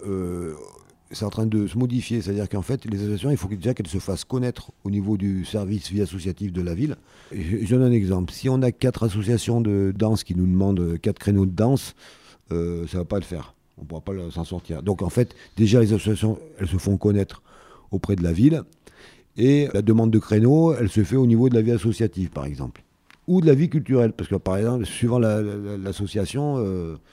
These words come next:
ça va dépendre de, de, d'un service ou d'un autre. Nous, après, on récolte les vœux qui vont nous être transmis.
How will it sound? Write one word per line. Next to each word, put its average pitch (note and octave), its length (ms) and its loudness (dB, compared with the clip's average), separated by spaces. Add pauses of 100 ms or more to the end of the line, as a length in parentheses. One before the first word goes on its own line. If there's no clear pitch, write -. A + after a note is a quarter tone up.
ça - 140 -10
va F2 100 -6
dépendre G#2+ 380 -6
de, F2+ 300 -2
de, E2+ 340 -2
d'un F2+ 160 -2
service G2+ 320 0
ou G#2 60 0
d'un F#2+ 160 2
autre. - 240 -6 (520)
Nous, E3+ 220 8
après, E3 480 4
on A2 140 -2
récolte C#3 400 4
les A#2 180 10
vœux A#2 300 8 (1500)
qui F#2 100 -8
vont G2 140 0
nous F#2+ 180 4
être G2 120 2
transmis. A2 580 4